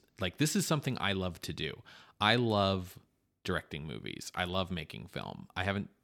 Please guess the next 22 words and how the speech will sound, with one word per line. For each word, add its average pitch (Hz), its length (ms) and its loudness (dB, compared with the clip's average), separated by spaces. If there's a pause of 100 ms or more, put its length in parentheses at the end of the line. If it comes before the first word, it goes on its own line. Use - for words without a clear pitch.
been 92 100 0
able 85 220 -2
to 85 80 -4
do 98 200 2
it - 160 2
for 85 180 -4
a 82 60 -2
while. 76 360 -2
It's - 180 -10
not 87 180 -2
exactly 85 460 -4
an 82 160 -8
easy 85 480 -8
art 80 240 -6
form 78 460 -8 (360)
to - 80 -4
practice, - 840 -6 (920)
but 95 360 2
nothing 120 440 2
makes 104 280 0
me 98 80 0
happier. - 540 -6